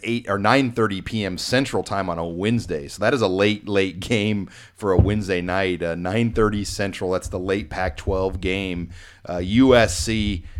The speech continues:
and Wisconsin. It's almost kinda like a Rose Bowl light. I mean, these are two teams that um, could be in a Rose Bowl in a lot of years, and, and they're gonna be playing, um, in San Diego. I think for U S C, you know, we saw how many fans travel, Robin,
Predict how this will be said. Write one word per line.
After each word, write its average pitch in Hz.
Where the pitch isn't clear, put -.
and 107
Wisconsin. 98
It's 95
almost 139
kinda 110
like 95
a 95
Rose 98
Bowl 90
light. 85
I 73
mean, 85
these 101
are 95
two 113
teams 104
that 90
um, 87
could 147
be 127
in 104
a 98
Rose 107
Bowl 90
in 87
a -
lot 87
of 90
years, 90
and, 87
and 90
they're 95
gonna 95
be 92
playing, 95
um, 82
in 123
San 120
Diego. 90
I 87
think 98
for 101
U 110
S 95
C, 104
you 90
know, 92
we 95
saw 104
how 104
many 101
fans 95
travel, 101
Robin, 87